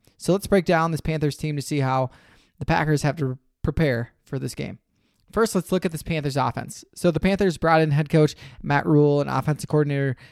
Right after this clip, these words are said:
Joe Brady and have really taken this offense to an unexpected level this season. Even without having Christian McCaffrey, uh, a majority of the year, this will be the eleventh game he misses this weekend. In no way are the Panthers great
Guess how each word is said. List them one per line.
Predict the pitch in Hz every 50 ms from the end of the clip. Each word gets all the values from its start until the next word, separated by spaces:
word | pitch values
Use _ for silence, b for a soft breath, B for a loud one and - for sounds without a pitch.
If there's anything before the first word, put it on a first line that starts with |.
| B B B
Joe | 139 139 135 127
Brady | 143 147 147 156 156 156 151 143
and | 127 127
have | 127 127
really | 139 127 135 160 180 226 233
taken | 170 - 175 175 170 165
this | 151 135 -
offense | 135 131 139 - 151 143 127 -
to | - - 143 143
an | 151
unexpected | 151 143 175 214 - - - 180 165 - 151 135
level | 131 120 120 120 123 120 113
this | - 127 123 120
season. | - - 131 120 123 - - - B B B B B B B B B
Even | B 190 214 226 202
without | 180 170 - - 135 147 165 -
having | 131 123 143 151 147 151 143
Christian | - 156 151 - 160 143 131
McCaffrey, | - 135 127 131 - - 147 139 123 - B B B B B B B
uh, | - - 139 131 131 -
a | -
majority | 147 143 131 143 151 170 180 160
of | 143
the | 135
year, | 135 135 139 147 139 131
this | 127 131 -
will | 160
be | 147 151 143
the | 139 143
eleventh | 131 127 123 123 131 147 165 165 151 135
game | - 156 151 143
he | 135 131
misses | 127 127 139 147 - - 147 123 117
this | - 139 127 - -
weekend. | - 135 127 - 123 117 117 113 - B B B B B B B B
In | - 147 147 147
no | 147 151 175 202
way | 190 180 165 160 147
are | 135 127
the | 127 117
Panthers | 120 135 143 139 143 135 127 120
great | 131 151 131 131 139 147 139 - -